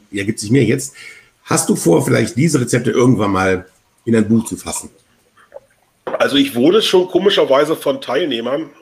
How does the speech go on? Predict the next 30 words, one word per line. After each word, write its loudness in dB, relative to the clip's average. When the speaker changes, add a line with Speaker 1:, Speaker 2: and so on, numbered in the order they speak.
Speaker 2:
oft -4
gefragt, -6
warum -6
ich -10
nicht -12
einfach -6
mal 0
eine -10
P-D-F-Sammlung -2
oder -4
so -10
bei -4
Amazon -4
reinstelle -6
für -14
einen -12
Fünfer -4
oder -4
für -16
einen -14
Zehner. -6
Äh, 2
hab 0
ich 0
gedacht, -2
ja, 2
würden -12
das -2
jemand -8
kaufen? -6